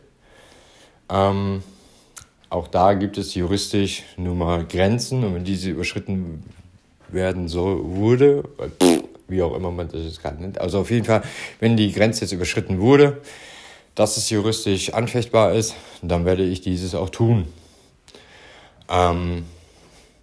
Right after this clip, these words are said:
weil das sind Sachen, wo ich sage, nee. Also wenn ihr ein Konzept habt oder sonstige Sachen, dann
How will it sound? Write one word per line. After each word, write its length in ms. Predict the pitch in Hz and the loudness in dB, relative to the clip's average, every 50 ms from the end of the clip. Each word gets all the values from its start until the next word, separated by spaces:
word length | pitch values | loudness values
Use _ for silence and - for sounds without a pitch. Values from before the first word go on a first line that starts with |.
| _ _ _ _ _ _ _ _ _ _ _ _ _ - - - _ _ _ _ _ _ _ _ _ _ - - _ | _ _ _ _ _ _ _ _ _ _ _ _ _ -20 -20 -20 _ _ _ _ _ _ _ _ _ _ -20 -8 _
weil 160 | 92 92 87 | 0 0 2
das 160 | 92 92 - | 0 -2 -2
sind 140 | 110 101 87 | -2 -2 0
Sachen, 240 | 92 92 92 101 95 | 0 0 0 -2 -2
wo 80 | 92 | -2
ich 80 | 90 82 | 0 0
sage, 240 | 87 87 90 87 87 | 0 0 0 0 0
nee. 380 | 82 85 85 85 85 78 76 - - - - - | 0 0 0 0 -2 -2 -4 -8 -14 -20 -20 -14
Also 180 | - 80 80 | -12 -6 -4
wenn 100 | 95 98 | -2 0
ihr 60 | 98 95 | 0 0
ein 60 | 87 | -2
Konzept 380 | 92 87 80 - 101 98 - | -2 -4 -2 -2 -4 -4 -2
habt 220 | - 101 - - 92 | -4 -4 -4 -4 -4
oder 120 | 87 82 | -4 -2
sonstige 300 | 82 90 92 - 101 95 | -4 -4 -6 -4 -4 -2
Sachen, 260 | 90 95 - 98 87 - - - - - - - - - - _ _ _ _ | -2 -2 -2 -4 -8 -8 -12 -20 -20 -20 -20 -20 -20 -20 -20 _ _ _ _
dann 500 | 107 98 95 95 92 90 90 95 90 | -4 0 2 4 4 4 2 -2 -4